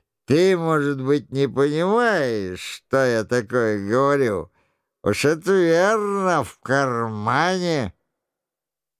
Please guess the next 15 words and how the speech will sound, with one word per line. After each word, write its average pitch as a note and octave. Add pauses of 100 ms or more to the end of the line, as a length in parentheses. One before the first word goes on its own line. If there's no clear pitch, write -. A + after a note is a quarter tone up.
(340)
«Понимаю, C#3+
понимаю», E3
сказал C3+
Жак, D3+ (580)
ощупывая D#3
кинжал D#3
и E3+
поглядывая E3
на E3
дверь. D#3 (1040)
«Ну, E3+
чертов C#3
сын, G2+ (800)
запоем F3+
тирану. E3+